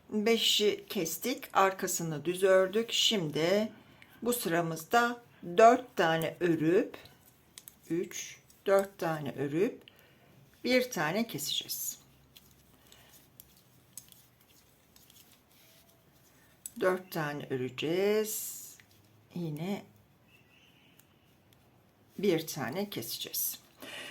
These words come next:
Ee, bu böyle devam edecek arkadaşlar. Ee,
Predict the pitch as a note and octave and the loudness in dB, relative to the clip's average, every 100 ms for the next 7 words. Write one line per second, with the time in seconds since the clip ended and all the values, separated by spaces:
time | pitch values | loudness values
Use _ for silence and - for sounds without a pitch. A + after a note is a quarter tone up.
0 | - - - B3+ C4 C4 C4+ F#4+ F#4+ F#4+ | -18 -18 -2 2 4 2 2 6 8 10
1 | E4+ E4 D#4+ C4 - G#3 - - G#3 A3 | 8 8 6 4 0 -2 -2 -4 -2 0
2 | A3 G#3 G3+ - B3 D4 - A#3 - | 0 0 0 -2 -2 -2 -2 -2 0